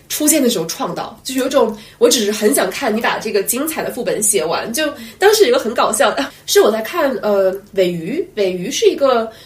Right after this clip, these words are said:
专门写这种冒险公路小说、探秘悬疑的晋江很棒的作，他的小说都还蛮好看，只要你不看感情线。他，他是那个司藤，你知道吧？景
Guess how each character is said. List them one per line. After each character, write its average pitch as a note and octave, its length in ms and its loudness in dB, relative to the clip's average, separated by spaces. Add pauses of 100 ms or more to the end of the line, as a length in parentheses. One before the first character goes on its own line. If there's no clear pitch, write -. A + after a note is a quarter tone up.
(140)
专 A4 180 4
门 D#4+ 160 2
写 - 160 2
这 G#3+ 80 -6
种 G#3 140 -4
冒 D#4 180 0
险 G3 240 -4
公 E4+ 120 -2 (100)
路 F#4 100 4
小 - 220 -8
说、 F3 360 -6 (360)
探 C#4 200 -2
秘 A#3+ 160 -4
悬 G3+ 280 -4
疑 F3 100 -4
的 F3+ 120 -2
晋 G#3 260 -4
江 G3+ 120 -2
很 G3+ 180 -8
棒 D4+ 200 -4
的 G#3 80 -2
作， G#3 100 -6
他 D#4 160 -2 (220)
的 C#4 140 4
小 - 120 -2
说 G#3+ 80 -8
都 A#3 80 -6
还 A#3+ 80 -6
蛮 G#3 160 -6
好 G#3 140 -8
看， - 320 -8 (360)
只 - 100 4
要 B3+ 160 6
你 C4 100 6
不 G3 120 -4
看 G#3+ 140 -4
感 - 200 -10
情 - 160 -10
线。 - 200 -4 (460)
他， F#4 240 6 (300)
他 G#4+ 120 -4
是 A#4+ 160 -2
那 E4 120 4
个 A3+ 40 -4
司 - 220 0
藤， B3 260 -4
你 F4+ 60 0
知 A3 80 -4
道 G3 80 -2
吧？ F3 120 -4
景 F#3 140 -2